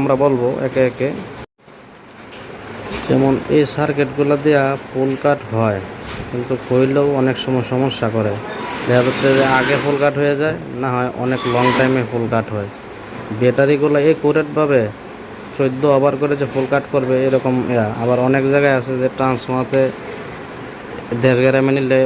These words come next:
ভোল্টেজ কম থাকলে চার্জিং স্লো হয়, এ হয়, বিভিন্ন ধরনের এ সমস্যা থাকে। তো আমরা এই দুইটা ব্যাটারি যে ব্যাকআপ দিত, এই দুইটা,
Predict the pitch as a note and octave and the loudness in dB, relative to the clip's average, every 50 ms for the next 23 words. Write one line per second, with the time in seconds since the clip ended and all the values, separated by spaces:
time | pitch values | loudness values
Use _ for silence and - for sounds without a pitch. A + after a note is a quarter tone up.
0 | B2 A#2+ B2 B2 B2 A#2+ B2+ A#2+ - - C3+ C3 C3 B2+ C3 A#2+ B2 B2+ B2 A#2 | 2 0 0 -2 0 -2 -2 -6 -6 -4 -2 -2 0 0 -2 -2 -2 -2 -2 -2
1 | - B2 A#2 A2+ B2 B2+ B2+ G#2+ - - C3 B2 A#2+ A2+ B2 B2 B2+ B2 - - | -2 -2 -2 0 0 0 0 0 -2 0 2 4 4 4 4 2 0 0 -4 -4
2 | - B2+ B2+ A#2+ A#2+ B2 B2+ B2 B2 B2+ C3 C3+ C#3 C#3 C#3 C3+ C3+ C3+ C3 C3 | -2 0 0 2 2 2 0 2 2 2 4 4 4 4 2 4 2 2 2 2
3 | C3 B2+ B2 B2+ A#2+ A2 - B2+ B2 A#2+ A#2 - C3 B2 C3 B2+ A#2 B2 D3 F#3 | 2 2 2 2 0 0 -2 -2 -2 -2 -2 -4 -4 -2 -2 -2 -2 -2 -4 -6
4 | - - - - - - - - - C3 B2+ B2+ C3 C3+ C3+ C#3 C#3+ C3 A#2 A#2 | -8 -12 -14 -14 -14 -14 -8 -4 0 2 4 4 6 6 4 4 2 2 0 2
5 | C#3+ F3+ F3+ D#3+ D3 C#3 D3+ D3+ F3 F3 E3+ E3 D#3 E3+ E3+ D3+ D3 C3+ D3 C#3+ | 2 2 4 4 4 2 2 2 2 2 2 2 2 2 2 2 2 2 0 0
6 | C#3+ C#3 D3+ C3+ C3 C3 C3+ C#3+ C#3+ C3 A#2 A2+ C3 D3+ D3+ D3 D3 | 0 0 -2 0 0 0 0 0 -2 -4 -2 -2 -2 0 2 2 2